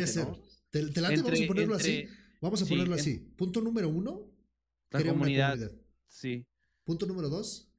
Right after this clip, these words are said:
Speaker 2: Tu contenido, para mí el contenido.
Speaker 1: Pero yo creo que
Speaker 2: Sí.
Speaker 1: dentro del contenido puede entrar el, el
Speaker 2: Entre la
Speaker 1: diferencia.
Speaker 2: comunidad, sí. Ajá,
Speaker 1: Ajá,
Speaker 2: bueno, sí.
Speaker 1: no. Crea una comunidad que diferencia tu contenido, que va con el crea
Speaker 2: Ajá.
Speaker 1: contenido.
Speaker 2: Sí.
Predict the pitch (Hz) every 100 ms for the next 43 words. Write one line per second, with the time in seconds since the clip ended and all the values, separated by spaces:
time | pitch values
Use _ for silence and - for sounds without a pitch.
0 | _ 143 151 127 139 139 131 131 156 196
1 | 208 135 139 127 131 _ _ _ _ _
2 | 160 160 180 202 233 180 156 202 226 196
3 | 160 165 180 220 190 202 196 190 202 165
4 | - - - _ - 147 160 156 147 143
5 | 139 147 139 143 151 147 - 131 135 -
6 | 147 175 277 226 220 185 175 117 - _
7 | _ _ _ _ _ 147 180 208 190 160
8 | 156 226 - - _ _ _ _ _ 147
9 | 143 143 147 143 139 143 156 147 139 208
10 | 214 - 160 131 143 185 302 - 139 143
11 | 170 151 120 139 147 143 151 196 180 185
12 | - - - - -